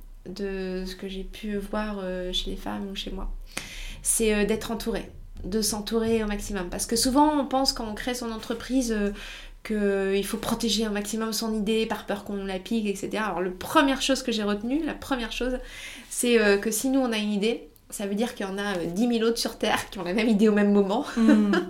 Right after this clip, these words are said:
Speaker 1: <laughs> Et que, hum, si on va avoir un temps d'avance et être, euh, le plus juste,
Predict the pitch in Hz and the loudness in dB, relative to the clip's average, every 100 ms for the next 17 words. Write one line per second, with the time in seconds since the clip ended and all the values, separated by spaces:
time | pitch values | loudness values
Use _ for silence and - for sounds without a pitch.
0 | - - - - - - 220 233 226 247 | -4 -4 -4 -6 -8 -2 6 8 8 8
1 | 233 220 214 214 202 - - 240 226 220 | 8 8 4 2 0 -2 0 4 4 4
2 | 233 233 240 240 226 233 254 254 - - | 2 0 0 2 2 2 0 -2 -4 -4
3 | 208 208 196 202 - 202 196 196 208 202 | -2 0 0 -2 -4 -2 -2 -2 -2 2
4 | 262 - - | 2 2 -4